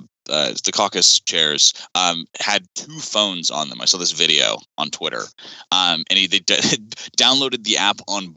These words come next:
both phones, and one of the pho-, one of the app would open on one phone, and it would immediately crash on another.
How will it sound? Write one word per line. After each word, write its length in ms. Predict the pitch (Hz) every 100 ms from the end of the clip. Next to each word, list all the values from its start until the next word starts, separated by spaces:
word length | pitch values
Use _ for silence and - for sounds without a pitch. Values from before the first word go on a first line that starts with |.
| _
both 420 | 82 92 98 - -
phones, 720 | 87 92 104 117 120 - - -
and 140 | 98 90
one 160 | 92
of 80 | 92
the 80 | 90
pho-, 140 | 95 -
one 140 | 101
of 40 |
the 120 | 90 90
app 160 | 95
would 100 | 101
open 160 | 95 87
on 120 | 80
one 140 | 78 80
phone, 180 | 78
and 80 | 78
it 40 | 71
would 100 | 76
immediately 380 | 76 76 65 67
crash 300 | - - -
on 80 | 50
another. 260 | 50 50